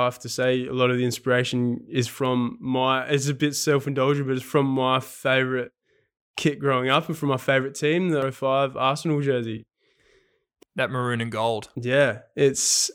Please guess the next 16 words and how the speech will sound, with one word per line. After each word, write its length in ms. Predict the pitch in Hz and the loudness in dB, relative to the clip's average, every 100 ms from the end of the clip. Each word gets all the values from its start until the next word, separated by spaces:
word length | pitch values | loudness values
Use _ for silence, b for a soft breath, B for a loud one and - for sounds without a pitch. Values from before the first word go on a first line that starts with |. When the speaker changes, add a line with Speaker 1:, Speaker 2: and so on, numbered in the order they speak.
| - | -6
Speaker 1:
it's 160 | 123 | -2
unreal. 480 | 143 131 123 127 127 | 0 0 0 0 0
And 180 | 120 123 | 0 2
that, 220 | 139 139 | 0 0
that's 240 | 135 131 - | -2 -2 -2
where 240 | 123 123 | 0 0
the 140 | 123 | 0
inspiration 500 | 123 - 120 120 131 | -4 0 0 0 -2
came 260 | 120 117 123 | 0 0 0
from. 240 | 127 113 | 0 0
So, 340 | 110 120 113 117 | 0 0 0 0
I 120 | 120 | 0
mean, 400 | 120 117 117 113 _ _ _ _ _ _ | 0 2 0 -4 _ _ _ _ _ _
there's 180 | 135 123 | -6 0
not 220 | 147 139 | 0 0
really 500 | 135 135 131 131 127 | 0 0 2 2 -2